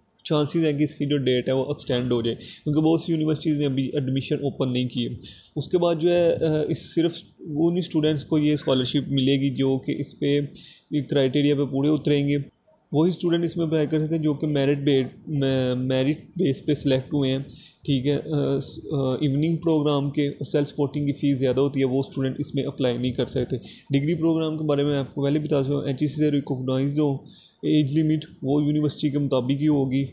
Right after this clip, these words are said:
अगर university ने आपको एडमिशन दे लिया है तो आपकी age limit बिल्कुल ठीक है। उसके बाद जो इनएलिजिबल conditions,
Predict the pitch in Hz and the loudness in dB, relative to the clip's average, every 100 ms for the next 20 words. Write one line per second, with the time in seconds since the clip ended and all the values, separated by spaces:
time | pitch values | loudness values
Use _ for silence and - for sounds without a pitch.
0 | - _ 143 135 135 135 147 147 147 143 | -12 _ -4 -2 0 0 0 0 0 0
1 | 135 127 143 139 156 139 131 127 131 131 | 0 0 0 0 0 2 2 2 2 2
2 | 127 131 131 123 131 131 123 131 131 143 | 0 0 0 0 0 0 0 -2 2 0
3 | 123 123 113 123 120 - - _ 143 - | 2 -2 0 -4 -6 -12 -20 _ -8 -2
4 | 165 165 156 156 143 147 - 151 143 135 | 0 2 2 0 0 -2 -2 0 2 2
5 | 135 - 151 160 160 151 147 151 156 151 | 0 -2 -2 -2 0 0 0 0 0 0
6 | 151 143 135 160 156 143 | 0 0 0 0 0 -4